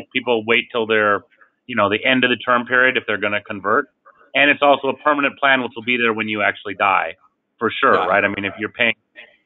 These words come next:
Speaker 1: so yes, it'll be more expensive, but you can convert up to the amount that you bought originally, and you don't have to go through any underwriting.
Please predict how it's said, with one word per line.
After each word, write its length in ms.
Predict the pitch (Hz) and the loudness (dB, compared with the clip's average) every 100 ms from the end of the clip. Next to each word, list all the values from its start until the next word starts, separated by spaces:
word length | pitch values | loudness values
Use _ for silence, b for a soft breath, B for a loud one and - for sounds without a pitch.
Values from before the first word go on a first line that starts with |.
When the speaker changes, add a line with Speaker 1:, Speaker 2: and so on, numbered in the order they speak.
| - | -2
Speaker 1:
so 140 | 127 123 | 2 6
yes, 240 | 139 123 143 | 6 6 4
it'll 140 | 143 | 0
be 160 | 147 147 | 2 0
more 280 | 143 170 202 | 4 4 4
expensive, 500 | - 160 175 - 190 | 2 0 0 -2 -4
but 100 | 156 | -2
you 140 | 143 | -2
can 80 | 139 | -2
convert 420 | 139 127 139 156 - - - - | -8 -2 2 2 -2 -20 -18 0
up 180 | 160 - 170 | 0 0 -4
to 60 | |
the 140 | 156 156 | 2 2
amount 360 | 139 139 156 - 139 | 4 4 4 2 -6
that 80 | 127 | -4
you 520 | 131 139 143 143 135 135 | -2 0 0 -2 -2 2
bought 240 | 143 143 120 | 4 4 0
originally, 580 | 127 139 160 175 175 160 | -6 -6 -6 0 0 0
and 140 | 127 | -4
you 100 | 120 | -4
don't 220 | 107 135 | -2 2
have 140 | 143 139 | 2 0
to 60 | 139 | -4
go 160 | 131 127 | -4 -6
through 140 | 120 | -6
any 220 | 120 151 | -2 0
underwriting. 600 | 165 151 147 143 143 139 | 0 2 2 2 0 -4